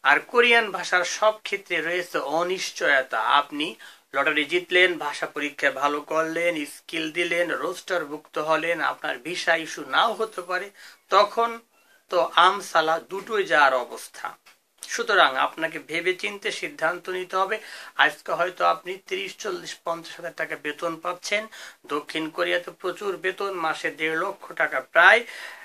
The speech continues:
গড় বেতন। সুতরাং এই লোভে পড়ে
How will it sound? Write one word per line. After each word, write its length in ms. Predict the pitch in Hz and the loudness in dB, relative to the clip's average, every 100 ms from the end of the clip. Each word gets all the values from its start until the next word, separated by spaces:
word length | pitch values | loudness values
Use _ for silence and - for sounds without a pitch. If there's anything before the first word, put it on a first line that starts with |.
| - 156 | -20 -4
গড় 320 | 196 294 247 | 8 10 10
বেতন। 420 | 165 139 117 90 - _ - | 8 -2 -8 -14 -18 _ -6
সুতরাং 500 | - 196 180 156 151 - | -4 0 4 4 4 -2
এই 480 | 185 202 226 240 247 - _ - | 2 8 8 6 0 -10 _ -6
লোভে 440 | 160 202 208 220 | 2 2 4 2
পড়ে 520 | 220 185 180 170 226 | 4 4 4 4 0